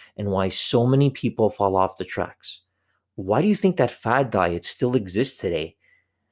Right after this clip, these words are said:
and are some of the number one selling fitness and wellness books that you can find all around the world?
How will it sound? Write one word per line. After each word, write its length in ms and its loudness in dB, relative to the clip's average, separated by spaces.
and 160 -2
are 40 0
some 220 2
of 80 2
the 80 4
number 360 2
one 200 4
selling 440 2
fitness 420 -2
and 160 -6
wellness 420 -2
books 400 -8
that 80 0
you 100 -4
can 120 -4
find 360 0
all 240 2
around 220 0
the 60 -2
world? 400 -2